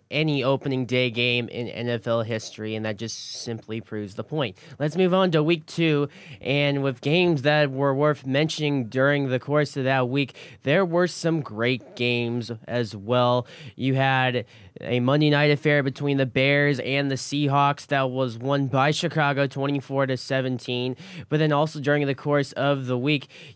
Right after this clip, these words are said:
y-, you ha-, on, on Sunday, Ryan Fitzpatrick and the Bucs seem to be here to stay when they beat the defending champion Philadelphia Eagles,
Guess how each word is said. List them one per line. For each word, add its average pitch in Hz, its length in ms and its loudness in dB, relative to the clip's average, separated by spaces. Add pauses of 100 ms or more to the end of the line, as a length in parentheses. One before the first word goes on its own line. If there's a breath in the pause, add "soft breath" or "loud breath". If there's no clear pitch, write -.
y-, - 100 -14
you 131 340 -4
ha-, - 380 -4
on, 127 340 -2
on 113 160 -4
Sunday, 135 720 0 (540 soft breath)
Ryan 139 340 2
Fitzpatrick 151 920 -2
and 131 240 2
the 127 80 2
Bucs 131 320 0
seem - 640 -2
to 147 100 -2
be 131 240 -2
here 139 320 0
to 156 100 0
stay 131 460 0 (260 loud breath)
when 131 160 -4
they 131 120 2
beat 160 380 -4
the 127 80 -4
defending 143 520 -2
champion 123 580 -2
Philadelphia 147 680 2
Eagles, 117 680 -4